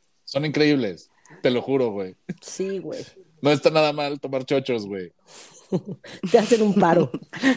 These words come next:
Speaker 3: Sí, güey, la neta, pues sí, hay veces que son necesarios, ya lo hemos platicado varias veces en el
Speaker 2: Varias
Speaker 3: podcast,
Speaker 2: veces.
Speaker 3: güey.
Speaker 2: Sí, tomen sus medicinas, chavos.
Speaker 3: Sí, bueno, mames. Entonces, bueno, como les dije, borró varios posts, pero, por ejemplo, en uno que ya borró, puso la,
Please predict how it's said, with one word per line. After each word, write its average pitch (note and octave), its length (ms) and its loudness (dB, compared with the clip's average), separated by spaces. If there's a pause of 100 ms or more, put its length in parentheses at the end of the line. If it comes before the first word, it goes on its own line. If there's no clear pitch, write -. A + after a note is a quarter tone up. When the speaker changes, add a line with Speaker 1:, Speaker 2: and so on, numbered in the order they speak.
(140)
Speaker 3:
Sí, F3 220 -4
güey, D#3+ 200 0 (180)
la D#3 140 4
neta, G3+ 280 0
pues A#3+ 180 -10
sí, E4+ 160 -6 (260)
hay G3 120 -6
veces C4 200 -10
que B3+ 120 -18
son A#3+ 160 -4
necesarios, A3+ 520 0
ya D3 120 0
lo D3+ 100 0
hemos D#3+ 180 -6
platicado D#3 480 -4
varias D3+ 240 0
veces D#3 140 -8
en D3 60 -6
el C#3+ 80 0
Speaker 2:
Varias G3+ 320 4
Speaker 3:
podcast, E3 180 4 (220)
Speaker 2:
veces. C#3+ 180 -8 (100)
Speaker 3:
güey. E3+ 100 -16 (180)
Speaker 2:
Sí, F#3+ 200 2
tomen F#3 300 2
sus F#3 160 0
medicinas, E3 500 0
chavos. C#3 460 -10 (800)
Speaker 3:
Sí, D#3+ 120 0
bueno, A2+ 260 -4
mames. - 180 -8 (140)
Entonces, B3+ 420 2
bueno, F#3 240 4
como F3 180 0
les F#3 200 0
dije, A#3 320 0
borró G3 680 -2
varios F3+ 320 -6
posts, - 540 -14 (280)
pero, F3+ 200 -8
por F3+ 140 -8
ejemplo, F#3 400 -8
en F3+ 120 -10
uno G#3 240 -8
que D3 160 -8
ya D#3+ 160 -4
borró, F3+ 460 -6
puso F3 240 -10
la, D#3 160 -6